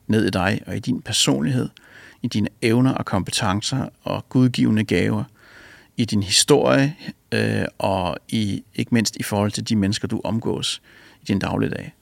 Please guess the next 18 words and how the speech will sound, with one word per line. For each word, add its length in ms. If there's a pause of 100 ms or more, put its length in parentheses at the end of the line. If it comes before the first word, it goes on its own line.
(1400)
Øhm, 440 (720)
jeg 20
vil 80
gerne 160
læse 240
nogle 160
vers 260
fra 380 (120)
Filipperbrevet 800
kapitel 380
tre, 320 (1120)
hvor 120
Paulus, 400
han 160
taler 240
lidt 160
om 120
hans 400